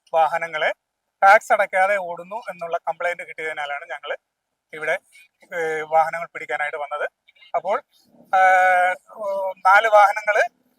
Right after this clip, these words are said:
ടാക്സ് അടയ്ക്കാതെ ഓടുന്നത് കണ്ടു. ഞങ്ങൾ ആ വാഹനങ്ങൾക്ക്, ഏഹ്, ഡബിൾ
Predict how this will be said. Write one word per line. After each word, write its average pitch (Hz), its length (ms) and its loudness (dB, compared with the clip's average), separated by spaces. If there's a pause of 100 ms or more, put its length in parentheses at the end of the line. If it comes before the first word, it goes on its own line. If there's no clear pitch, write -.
(260)
ടാക്സ് 202 240 6
അടയ്ക്കാതെ 202 400 4
ഓടുന്നത് 185 420 -4
കണ്ടു. 180 240 -6 (520)
ഞങ്ങൾ 180 340 -4 (120)
ആ 170 100 6
വാഹനങ്ങൾക്ക്, 180 600 0 (540)
ഏഹ്, 160 480 4 (140)
ഡബിൾ 185 180 0